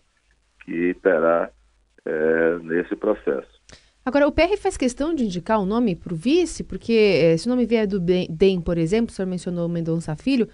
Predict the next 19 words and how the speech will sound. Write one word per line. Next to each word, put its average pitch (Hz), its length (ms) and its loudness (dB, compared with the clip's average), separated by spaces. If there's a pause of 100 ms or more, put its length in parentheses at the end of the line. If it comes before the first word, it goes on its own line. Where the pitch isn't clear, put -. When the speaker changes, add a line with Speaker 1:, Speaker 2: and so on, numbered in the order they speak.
(420)
Speaker 2:
dando 202 300 2
mais 202 260 2
protagonismo 175 760 -2
ao 165 60 -4
partido, 175 920 -2 (120)
que 226 300 -4
já 185 340 -4
deve 202 240 0
ter 226 200 0
a 226 40 4
recondução 185 600 -2
do 170 80 -4
Rodrigo 165 360 -2
Maia 165 180 0
à 160 40 -2
presidência 160 440 -2
da 156 100 -2
Câmara, 208 460 2
né? 220 180 -2